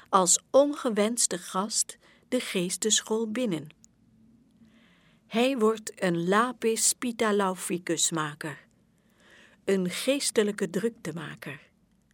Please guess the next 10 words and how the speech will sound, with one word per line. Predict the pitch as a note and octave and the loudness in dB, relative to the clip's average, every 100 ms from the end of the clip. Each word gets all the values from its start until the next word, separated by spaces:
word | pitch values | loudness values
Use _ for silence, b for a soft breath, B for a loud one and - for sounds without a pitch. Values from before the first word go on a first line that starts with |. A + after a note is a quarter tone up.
| _ _ _ _ b b b b b b | _ _ _ _ b b b b b b
En | - F3+ | -2 -2
het | E3 F3+ | 0 2
beste | A#3 C4+ - - B3+ A#3 | 2 4 0 2 0 2
wat | G#3+ G#3+ | 0 0
hem | G#3 F#3 | -2 -2
in | - F3+ | -2 -4
die | F#3 C4+ - | -4 -6 -4
omstandigheden | B3+ B3 - G#3+ F3+ F3 - F3 F3 F3+ | -2 0 0 0 0 -6 -4 -4 0 2
overkomen | F#3+ G3+ G#3+ - C4+ C4+ B3+ | 2 0 -4 -2 0 0 -4
kan, | A#3 A3 G3+ G3+ | -2 -2 -2 -6